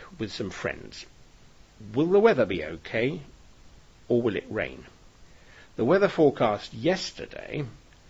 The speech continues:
was that the weather today would be cloudy but dry, but perhaps that weather forecast is now out of date. So Joanne listens to the weather forecast on the radio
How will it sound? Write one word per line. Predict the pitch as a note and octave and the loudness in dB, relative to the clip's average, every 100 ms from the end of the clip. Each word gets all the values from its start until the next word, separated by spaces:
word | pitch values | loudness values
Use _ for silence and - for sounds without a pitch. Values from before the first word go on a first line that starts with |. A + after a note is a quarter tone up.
| - - | -20 -6
was | A#2 A#2 A2 | 2 4 4
that | A#2 - | 0 0
the | A#2 | -2
weather | A2 D3 C#3 | 2 4 4
today | B2+ A#2+ G#2 C#3+ G2 G#2 | -2 -4 2 4 2 -2
would | A2+ A#2+ | -4 -6
be | A#2 - | -8 -10
cloudy | - D3 C#3 C#3 | -2 0 2 0
but | C#3 C3+ C3 | -2 -4 -6
dry, | D3+ B2 C#2 C2 - - - - - - - - | -2 -2 -4 -8 -14 -20 -20 -20 -20 -20 -12 -10
but | - - | -8 -6
perhaps | A2+ E3+ - | -4 -4 -4
that | D#3 - | -6 -6
weather | A2+ A2 G2 | -4 -4 -6
forecast | - F2+ - G#2+ G#2+ - | -6 -6 -4 -6 -4 -4
is | A#2+ A#2 | -4 -2
now | B2 B2 B2 - | -2 -2 -4 -6
out | C3 - | -6 -6
of | B2 - | -8 -4
date. | F#3 A2 - - - - - - - - - - - - - | -4 -4 -8 -20 -20 -20 -20 -20 -20 -20 -20 -20 -20 -20 -10
So | - A2+ | -4 -2
Joanne | A2+ G#2+ B2+ C3+ B2+ | -2 0 0 0 -2
listens | B2+ E3+ G3+ F3+ - | -2 -2 -2 -2 -2
to | B2+ | -2
the | A2+ | 2
weather | A2 A2 | 2 0
forecast | - A2+ A2+ - A2+ - - - | 2 0 0 -2 -2 -4 -10 -4
on | C#3 F3 | 0 2
the | B2 | 2
radio | G2+ G2 A2+ G2+ | 2 0 0 0